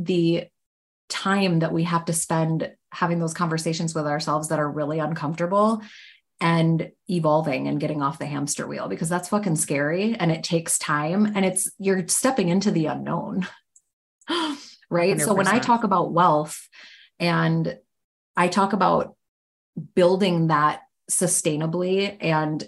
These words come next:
Speaker 1: as a good foundation in your business and your life, that's scary to some people, because that's kind of stepping into the unknown.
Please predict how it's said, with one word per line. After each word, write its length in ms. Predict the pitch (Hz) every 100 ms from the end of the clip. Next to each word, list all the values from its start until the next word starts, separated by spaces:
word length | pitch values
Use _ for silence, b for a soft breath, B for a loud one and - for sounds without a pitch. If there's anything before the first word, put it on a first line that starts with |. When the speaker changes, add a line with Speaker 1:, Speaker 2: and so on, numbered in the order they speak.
| -
Speaker 1:
as 240 | 160 165
a 80 | 165
good 320 | 151 156 160
foundation 640 | 160 147 143 151 160 147
in 80 | 147
your 100 | 143
business 380 | 143 156 160 160
and 100 | 147
your 140 | 139
life, 360 | 139 151 143 - _ _ _ -
that's 240 | 196 208
scary 320 | - 185 185
to 80 | 147
some 240 | - 151 147
people, 360 | 160 - -
because 260 | 170 165 165
that's 200 | 180 -
kind 140 | 214
of 60 | 214
stepping 320 | 208 180 180
into 180 | 170 185
the 140 | 170
unknown. 640 | 160 151 143 151 190 214